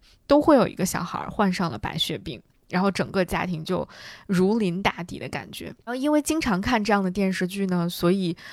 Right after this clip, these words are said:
我好像在潜意识里面就开始有类似于这样的一个恐惧。然后有一天我发现自己身上突然开始出现一些不明原因的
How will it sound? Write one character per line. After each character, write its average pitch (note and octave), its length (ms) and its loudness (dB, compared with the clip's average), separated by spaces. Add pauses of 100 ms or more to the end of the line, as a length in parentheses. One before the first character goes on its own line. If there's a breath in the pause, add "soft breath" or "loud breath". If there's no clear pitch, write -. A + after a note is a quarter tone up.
(140 loud breath)
我 G3 160 2
好 F3+ 180 2
像 G#3 200 2
在 G#3+ 160 2
潜 F3 280 0
意 B3 140 0
识 G#3 200 -2
里 F3+ 100 0
面 D#3+ 200 -8
就 F#3+ 200 2
开 G#3 260 2
始 G#3+ 220 -2
有 G3 100 0
类 A3+ 240 0
似 A#3 260 -2
于 F3+ 120 0
这 A3+ 100 -4
样 F#3+ 160 0
的 F#3 80 -2
一 F3+ 60 -2
个 G3 120 -4
恐 - 280 -4 (120)
惧。 - 280 -4 (540 soft breath)
然 A#3 120 6
后 C#4 80 6
有 A#3 160 4
一 - 60 -4
天 B3 240 -2
我 A3+ 100 0
发 G3+ 240 0
现 G#3 240 -2
自 B3+ 160 -6
己 - 180 -8
身 G3+ 220 -4
上 F#3 240 -2
突 - 160 0
然 G3 160 2
开 G#3 180 -2
始 F#3+ 140 -4
出 - 220 -2
现 G#3+ 240 0
一 - 20 -2
些 G#3 320 0 (640 loud breath)
不 D4 140 6
明 F#3+ 240 2
原 F#3+ 200 6
因 A#3 280 -4
的 - 280 0